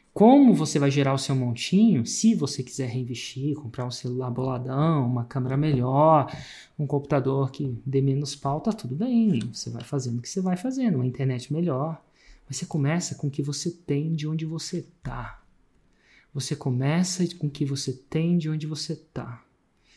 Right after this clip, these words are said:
Porque é muito fácil botar desculpa nessas coisas exteriores. Uma vez que você tem conhecimento,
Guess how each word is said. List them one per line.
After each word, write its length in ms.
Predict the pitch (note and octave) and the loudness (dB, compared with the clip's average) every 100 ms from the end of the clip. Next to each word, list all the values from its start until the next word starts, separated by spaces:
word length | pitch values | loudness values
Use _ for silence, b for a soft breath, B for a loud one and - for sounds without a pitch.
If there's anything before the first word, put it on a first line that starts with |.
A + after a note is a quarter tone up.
| b b b b _ _ _ _ _ - | b b b b _ _ _ _ _ -10
Porque 160 | C3 | -2
é 20 | |
muito 160 | D3 D3+ | -2 0
fácil 260 | E3 D#3 D#3 | -2 -2 -4
botar 240 | D3+ D#3 | -2 -2
desculpa 400 | D3 - C#3+ D3+ | -2 -6 -6 -4
nessas 300 | C#3+ C#3 C#3+ | -4 -4 -8
coisas 320 | - C3+ C3 | -4 -4 -2
exteriores. 640 | C#3 C#3 - C#3+ C3+ B2 B2+ | -6 -4 -4 -4 -4 -4 -2
Uma 140 | C#3 | 0
vez 160 | D#3 - | 0 -2
que 80 | |
você 80 | - | -2
tem 100 | F3+ | 0
conhecimento, 720 | E3+ D#3 C#3+ C3+ D3 F3+ - | 0 -2 -2 -2 0 0 -4